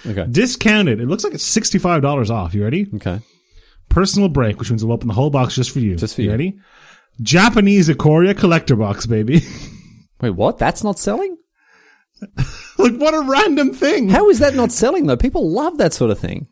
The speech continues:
Speaker 2: Do they?
Speaker 1: Japanese collector boosters? Absolutely.
Speaker 2: Yeah, Japanese Ikoria collector's boosters, two hundred twenty bucks.
Speaker 1: Personal break. Hand opened
Speaker 2: Personal
Speaker 1: for
Speaker 2: break.
Speaker 1: you.
Speaker 2: Hand opened with only the finest hands. All right, Riley,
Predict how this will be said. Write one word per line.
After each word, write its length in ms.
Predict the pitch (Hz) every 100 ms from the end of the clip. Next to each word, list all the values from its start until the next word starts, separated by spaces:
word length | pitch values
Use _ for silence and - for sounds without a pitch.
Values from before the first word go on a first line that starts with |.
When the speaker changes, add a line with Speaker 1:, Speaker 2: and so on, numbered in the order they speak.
| _ _ _ _ _
Speaker 2:
Do 180 | - 135
they? 260 | 247 427 392 - _
Speaker 1:
Japanese 520 | 151 185 233 233 208
collector 420 | - 123 151 214
boosters? 420 | 180 247 - 320
Absolutely. 840 | 226 196 - 165 233 359 107 95 110 _ _ _ _ -
Speaker 2:
Yeah, 240 | 143 147
Japanese 440 | 123 160 175 180
Ikoria 220 | 156 175 165
collector's 260 | 170 160
boosters, 240 | 127 120 -
two 120 | 165
hundred 160 | 156
twenty 160 | 143 147
bucks. 300 | 135 120 - - _ _ _ _ _ _ _ _ _ _ _ _ _
Speaker 1:
Personal 340 | 151 170 180
break. 360 | 139 190 117 - _
Hand 400 | - 165 208 175
opened 180 | - 117
Speaker 2:
Personal 180 | - 139
Speaker 1:
for 80 | 156
Speaker 2:
break. 120 | 135
Speaker 1:
you. 300 | 202 113 - - _ _ _ _ _ _ _
Speaker 2:
Hand 280 | - 127 143
opened 220 | 151 120
with 100 | 110
only 160 | 120 127
the 80 | 120
finest 380 | 139 131 127 147
hands. 260 | 127 107
All 80 | 135
right, 140 | 139
Riley, 300 | 127 135 113